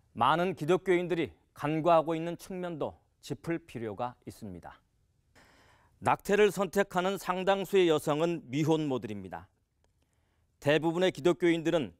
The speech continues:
미혼모를 부도덕한 사람으로 정죄합니다. 낙태에 반대하면서도 미혼모가 낳은 아이 문제에 대해서는 엄마와 아빠의 부도덕성을 이유로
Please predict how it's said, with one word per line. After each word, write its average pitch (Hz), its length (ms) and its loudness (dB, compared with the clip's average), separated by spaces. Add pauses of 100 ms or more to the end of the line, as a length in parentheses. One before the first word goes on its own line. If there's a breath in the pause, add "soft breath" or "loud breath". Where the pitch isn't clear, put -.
(120)
미혼모를 170 720 2
부도덕한 165 640 -2
사람으로 143 640 -2
정죄합니다. 127 840 -4 (720)
낙태에 180 560 2
반대하면서도 165 1040 2 (260)
미혼모가 175 640 4
낳은 165 340 6
아이 151 280 4
문제에 175 400 -2
대해서는 147 540 -4 (540)
엄마와 160 520 4
아빠의 156 480 2
부도덕성을 165 640 -2
이유로 147 480 0